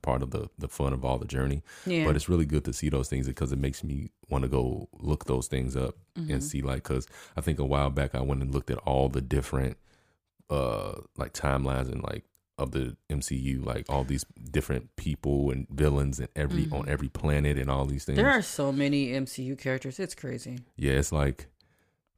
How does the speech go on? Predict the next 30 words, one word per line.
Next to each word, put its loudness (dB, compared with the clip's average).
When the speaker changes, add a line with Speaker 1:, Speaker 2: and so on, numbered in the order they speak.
Speaker 1:
a 2
whole 2
bunch 0
of -6
different -2
versions 0
of -2
the -6
same 0
mixtape, -2
but -4
they -2
get -4
better 0
and 0
better 0
or -2
they -4
get -6
worse -6
and -10
worse. -14
Speaker 2:
<laughs> -10
Speaker 1:
Uh, 6
but 2
I 4
definitely 4
took 2
it 2
in. 2